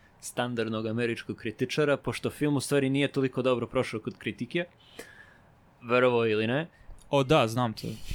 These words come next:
Speaker 1: A,
Speaker 2: I to me ne iznenađuje.
Speaker 1: Ne iznenađuje ni mene, zato što u trenutke-,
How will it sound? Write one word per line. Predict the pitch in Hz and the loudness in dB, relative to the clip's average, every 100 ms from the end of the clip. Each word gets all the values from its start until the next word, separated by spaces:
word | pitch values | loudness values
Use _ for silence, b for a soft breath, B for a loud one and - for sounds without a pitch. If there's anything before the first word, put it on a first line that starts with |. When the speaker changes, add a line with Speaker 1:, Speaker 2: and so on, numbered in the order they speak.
| - - - B B - - | -10 -18 -20 B B -14 2
Speaker 1:
A, | 127 123 113 151 | 4 6 2 -2
Speaker 2:
I | 143 | 2
to | 156 143 | 4 6
me | 143 | 4
ne | 131 | 0
iznenađuje. | 123 123 113 107 - - - - | 0 0 -2 -4 -14 -20 -20 -6
Speaker 1:
Ne | 151 127 | 2 2
iznenađuje | 120 123 120 123 117 | 2 2 2 2 0
ni | 117 | 2
mene, | 117 117 95 | 2 2 0
zato | 98 110 127 | -2 -2 -4
što | - - 120 117 B B B B - _ B B B B _ _ | -4 0 2 0 B B B B -20 _ B B B B _ _
u | 135 | -6
trenutke-, | - 143 170 - 196 | 0 0 0 0 -2